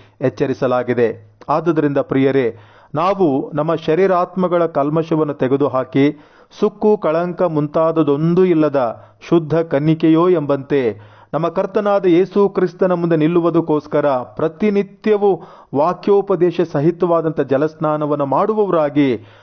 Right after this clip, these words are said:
ನಮ್ಮ ಪಾವಿತ್ರತೆಯನ್ನ ಕಾಪಾಡಿಕೊಳ್ಳೋಣ. ದೇವರು ನಿಮ್ಮೆಲ್ಲರನ್ನೂ ಆಶೀರ್ವದಿಸಲಿ. ಪ್ರಾರ್ಥನೆ ಮಾಡೋಣ. ಪ್ರೀತಿಯುಳ್ಳ ಪರಲೋಕದ ತಂದೆಯಾದ ದೇವರೇ, ನಿನ್ನ ಅತೀ ಪವಿತ್ರವಾದ ನಾಮಕ್ಕೆ ಸ್ತೋತ್ರ ಉಂಟಾಗಲಿ.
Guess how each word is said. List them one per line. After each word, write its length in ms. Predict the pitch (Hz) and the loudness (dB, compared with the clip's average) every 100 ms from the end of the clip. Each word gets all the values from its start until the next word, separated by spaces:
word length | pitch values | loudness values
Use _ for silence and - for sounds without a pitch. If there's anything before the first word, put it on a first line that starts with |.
| _ 139 | _ -6
ನಮ್ಮ 220 | 147 151 | -2 -2
ಪಾವಿತ್ರತೆಯನ್ನ 960 | - 147 185 202 196 190 190 175 160 151 147 147 | -2 -2 -2 -2 -2 0 2 2 0 0 -2 -4
ಕಾಪಾಡಿಕೊಳ್ಳೋಣ. 840 | - 135 131 131 127 - 127 123 120 107 107 - _ _ - 107 | -6 -4 -2 -2 -2 -2 0 0 0 -4 -8 -18 _ _ -6 0
ದೇವರು 480 | 175 180 175 170 | 0 2 2 2
ನಿಮ್ಮೆಲ್ಲರನ್ನೂ 760 | 165 143 143 156 147 143 139 139 | 2 0 2 2 0 0 0 0
ಆಶೀರ್ವದಿಸಲಿ. 1000 | - 127 127 - 131 120 113 117 117 110 101 104 - _ - | -2 -4 -4 -4 -2 -2 -2 -4 -2 -2 -4 -8 -20 _ -6
ಪ್ರಾರ್ಥನೆ 440 | 139 160 165 151 | -4 -4 -4 -2
ಮಾಡೋಣ. 380 | 147 139 139 135 131 131 135 - _ _ _ _ _ _ _ _ _ _ - | 0 0 0 0 0 -2 -4 -10 _ _ _ _ _ _ _ _ _ _ -4
ಪ್ರೀತಿಯುಳ್ಳ 520 | 208 220 202 185 175 | -2 2 4 4 2
ಪರಲೋಕದ 640 | 160 147 160 160 156 139 | 0 0 0 0 0 0
ತಂದೆಯಾದ 480 | 139 127 127 131 123 | 0 -2 0 0 0
ದೇವರೇ, 420 | 117 120 117 123 160 - _ _ _ - | -2 0 0 0 -2 -6 _ _ _ -6
ನಿನ್ನ 180 | 139 160 | -2 0
ಅತೀ 340 | 147 147 196 | -2 -2 -2
ಪವಿತ್ರವಾದ 680 | 208 160 156 165 160 147 139 | -2 -2 -2 -2 -2 0 -2
ನಾಮಕ್ಕೆ 540 | 135 127 131 127 131 120 | -2 -2 -4 -4 -2 -2
ಸ್ತೋತ್ರ 360 | - 123 - | -2 -4 -4
ಉಂಟಾಗಲಿ. 600 | 117 117 123 113 113 107 | -6 -4 -4 -2 -2 -2